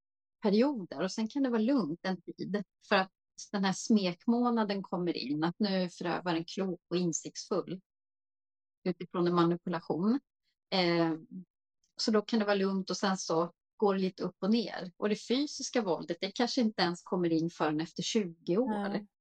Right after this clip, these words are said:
Speaker 1: Men det psykiska våldet har varit konstant.
Speaker 2: Mm.
Speaker 1: Och sen finns det de som aldrig blir slagna. Och de har också svårt att se <clears throat> den här misshandeln.
Speaker 2: Mm.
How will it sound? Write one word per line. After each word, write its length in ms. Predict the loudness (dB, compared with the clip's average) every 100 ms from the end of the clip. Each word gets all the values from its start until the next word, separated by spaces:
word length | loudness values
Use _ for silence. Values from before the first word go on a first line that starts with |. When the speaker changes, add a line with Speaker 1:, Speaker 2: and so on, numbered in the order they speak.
| _ _ _
Speaker 1:
Men 200 | 0 2
det 80 | 0
psykiska 640 | -2 -2 -2 -6 -2 0
våldet 400 | 4 2 2 -4
har 80 | -4
varit 260 | -4 -4 -6
konstant. 480 | -8 -6 0 2
Speaker 2:
Mm. 140 | 2 -8 -12 -20 _ _ _ _
Speaker 1:
Och 140 | -2 2
sen 220 | 2 0
finns 140 | -8
det 80 | -6
de 140 | -2 0
som 180 | 0 0
aldrig 420 | 2 2 2 0
blir 200 | 2 0
slagna. 640 | 0 -2 -2 -2 -6 -6 -8 _ _ _ _
Och 140 | 4
de 260 | 4 4 2
har 100 | -2
också 280 | -2 _ -18 -8
svårt 360 | -2 2 2 -2
att 140 | -12
se 560 | -14 -8 -2 0 0 -6 -10 _ _ _ _ _
<clears throat> 420 | 4 6 4 0
den 160 | -8 -10
här 80 | -8
misshandeln. 720 | -8 -10 _ -6 -4 -2 -2
Speaker 2:
Mm. 140 | -4